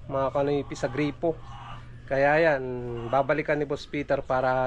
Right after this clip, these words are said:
gawin at ayusin yung, ano, yung problema na yon. So, tara.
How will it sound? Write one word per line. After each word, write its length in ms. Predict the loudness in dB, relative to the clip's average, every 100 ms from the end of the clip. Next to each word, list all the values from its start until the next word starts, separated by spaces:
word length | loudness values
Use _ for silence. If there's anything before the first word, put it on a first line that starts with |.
| 2
gawin 480 | 4 4 4 0
at 560 | -2 -2 0 0 0 0 0
ayusin 480 | 0 0 -2 -2 -2
yung, 160 | 0
ano, 160 | 0 -2 -6 -14 -14 -4
yung 160 | -4
problema 480 | 0 -2 2 2 4
na 160 | 4 4
yon. 240 | 2 -2 -8 -12 -14 -16 -14 -14
So, 800 | -4 0 2 2 2 0 0 0 2
tara. 240 | 2 2